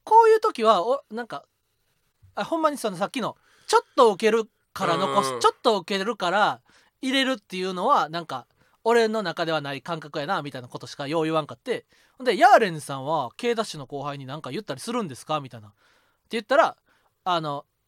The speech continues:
Speaker 1: いや、なんか、ヤーレンズさんは、Kダッシュの中で、ヤーレンズさんとかにネタ見せをする会があるらしい。
Speaker 2: へ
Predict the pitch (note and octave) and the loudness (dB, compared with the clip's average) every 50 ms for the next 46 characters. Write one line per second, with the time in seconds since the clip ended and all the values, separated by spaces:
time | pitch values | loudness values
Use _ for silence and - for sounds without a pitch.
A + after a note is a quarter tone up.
0 | _ _ F#3+ G3 - - _ _ _ - G3+ F#3+ - C#3+ C#3+ A3 D4 C#4 A#3+ F#3 | _ _ -10 -10 -10 -10 _ _ _ -12 -12 -10 -10 -4 0 2 2 2 2 0
1 | D#3 C3+ - - C3+ B2+ - - - E4 D#4+ D#4 D4 - - E3+ D3+ D3 C#3 - | -4 -8 -10 -14 -16 -14 -6 -4 -2 0 2 2 0 0 -2 -8 -10 -10 -8 -8
2 | D3+ A3 C#4+ G#3+ B2 - _ _ _ _ _ _ _ _ - A#3 D#4+ F4 E4+ D4+ | -6 -2 -2 -2 -2 -4 _ _ _ _ _ _ _ _ 0 4 6 6 6 6
3 | D4 C#4+ C#4 C4+ A#3+ - C4+ B3+ C4 A#3+ - C#4+ C4+ - C4+ D#4+ G4 G4+ - - | 2 -2 -6 -8 -6 -4 -4 -4 -4 -4 -6 -6 -4 -4 -4 -4 -4 -6 -8 -10
4 | _ _ _ _ _ - F#3 C4 - C#4+ C#4+ C4 C4 A#3+ - B3+ A#3+ A3 - A#3+ | _ _ _ _ _ -6 -6 0 4 4 4 4 2 0 2 2 0 2 0 -2
5 | A3+ G#3+ - A3 F3 C3 B2 B2 A#2 A2 - - _ _ - A#2+ B2 B2+ C3 C3+ | -4 0 0 0 0 0 -4 -10 -12 -16 -18 -20 _ _ -10 -6 -4 -2 -2 -2
6 | C3+ C#3 C#3+ C#3+ C#3+ C#3+ C#3+ D3 D3 D#3 E3 | -2 -2 -2 -2 -4 -4 -4 -6 -6 -8 -10